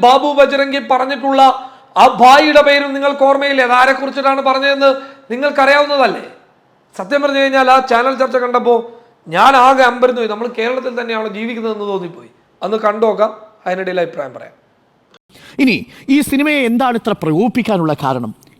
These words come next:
Speaker 2: ഏറ്റവും പ്രധാനപ്പെട്ട കാരണം അതിലെ ഗോദ്ര കലാപത്തെ തുടർന്നുണ്ടായ നരോദ പാട്യ റയോട്ടാണ്. നരോദ പാട്യ റിയോട്ട് പ്രേക്ഷകർ ഓർമ്മിക്കുന്നുണ്ടോ എന്ന് എനിക്കറിയില്ല, ഞാനൊന്ന് ഓർമ്മിപ്പിക്കാം. രണ്ടായിരത്തി രണ്ട് ഫെബ്രുവരി മാസം ഇരുപത്തിയേഴാം തീയതിയാണ് ഗോദ്രയിൽ തീവണ്ടിക്ക്, ആ, തി-, ആ, തീവണ്ടിക്ക് നേരെ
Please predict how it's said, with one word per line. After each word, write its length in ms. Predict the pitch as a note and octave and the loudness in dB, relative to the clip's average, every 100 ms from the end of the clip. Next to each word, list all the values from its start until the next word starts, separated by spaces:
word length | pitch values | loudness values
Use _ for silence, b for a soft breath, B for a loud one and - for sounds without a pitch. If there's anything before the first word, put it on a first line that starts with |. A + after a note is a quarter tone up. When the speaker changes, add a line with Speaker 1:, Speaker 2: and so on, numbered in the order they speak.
| A#2 | -6
Speaker 2:
ഏറ്റവും 320 | D3+ - A#3 B3 | -4 -2 -2 0
പ്രധാനപ്പെട്ട 460 | G3+ F3+ A3 G#3 G#3 | -2 -4 -4 -4 -4
കാരണം 240 | G3 G3+ G3+ | -2 -2 -2
അതിലെ 180 | F#3+ F#3+ | -2 -2
ഗോദ്ര 480 | C#3+ F3 E3 G#3+ G#3 | -2 -2 -2 -2 -2
കലാപത്തെ 420 | F#3+ F#3+ F#3 - F#3 | -2 -2 -2 -4 -4
തുടർന്നുണ്ടായ 420 | F3 F3 F3 E3+ D#3+ C#3+ | -4 -4 -4 -2 -2 -2
നരോദ 260 | F3+ F#3 F3 - | -2 -2 -4 -4
പാട്യ 280 | D#3 D#3+ D3+ | -6 -4 -4
റയോട്ടാണ്. 400 | C#3+ B2+ A#2+ F2+ - b b b - | -2 -4 -8 -12 -18 b b b -2
നരോദ 260 | E3 G#3+ G#3+ G#3+ | 0 0 -2 -2
പാട്യ 260 | A3 G3 G#3 | -2 -2 -2
റിയോട്ട് 300 | F#3+ G3 F#3 F3+ | -2 -2 -2 -4
പ്രേക്ഷകർ 360 | E3 E3+ G#3 F3+ | -4 -6 -4 -2
ഓർമ്മിക്കുന്നുണ്ടോ 440 | F#3 A3 B3 B3+ A#3+ | -2 -2 -2 -2 -2
എന്ന് 100 | F3 | -2
എനിക്കറിയില്ല, 360 | D3+ D#3+ E3+ G3 | -4 -4 -4 -2
ഞാനൊന്ന് 220 | A3+ F#3 | -2 -2
ഓർമ്മിപ്പിക്കാം. 400 | E3 D3+ B2 - - B B B | -2 -4 -4 -8 -12 B B B
രണ്ടായിരത്തി 500 | G3 A#3+ C#4+ D4 - A#3 | -2 0 0 -2 -4 -2
രണ്ട് 140 | G#3 G3 | -2 -2
ഫെബ്രുവരി 360 | F#3+ F#3+ A3+ A3+ G3 | -2 -2 -2 0 -2
മാസം 240 | F3+ F3+ | -2 -2
ഇരുപത്തിയേഴാം 540 | F#3 A3+ A#3 G3 F3 E3+ E3 | -2 -2 -2 -2 -2 -4 -4
തീയതിയാണ് 380 | E3 D#3+ C#3+ C3+ | -2 -2 -2 -2
ഗോദ്രയിൽ 380 | C#3 E3 F#3 E3 C#3+ | -4 -2 -2 -2 -2
തീവണ്ടിക്ക്, 460 | D3+ D#3 D#3 C#3 C#3+ G2+ b b b C#3 | -4 -2 -2 -4 -6 -8 b b b -2
ആ, 20 | C#3 A#2+ G#2 E3 | -2 -4 -8 -14
തി-, 100 | F3 E3 | -10 -6
ആ, 20 | D3 C3+ A#2+ G#3+ | -4 -4 -4 -2
തീവണ്ടിക്ക് 380 | A3 A3+ G3+ | 0 0 -2
നേരെ 140 | F3+ | -2